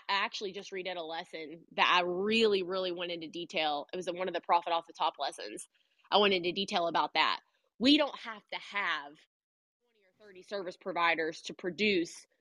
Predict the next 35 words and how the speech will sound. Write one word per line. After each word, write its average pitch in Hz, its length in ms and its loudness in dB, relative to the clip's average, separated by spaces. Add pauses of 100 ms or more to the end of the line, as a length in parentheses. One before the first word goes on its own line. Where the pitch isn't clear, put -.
great 208 260 4
numbers 190 300 -2
and 180 100 -8
have 175 100 -8
a 165 40 -8
great 180 220 0
profit 180 280 0
margin. 131 400 -12 (680)
However, 190 680 6 (1800)
that - 320 -20
is 233 160 -18
how 208 480 2 (100)
our 185 280 0 (100)
team, 180 640 -6 (1300)
that 240 180 4
is 285 100 0
how 226 140 0
we 208 160 -2
are 185 80 0
able 190 240 -2
to 185 80 -2
retain 202 540 -4
our 175 160 -2
team. 175 560 -4
The 202 180 6
more 220 360 8
people 220 480 2
we 202 160 -2 (100)
have 185 360 2 (120)
and 196 140 -4
the 180 40 0
more 196 340 -2
people 196 420 -4
we 202 140 -6
have 185 280 4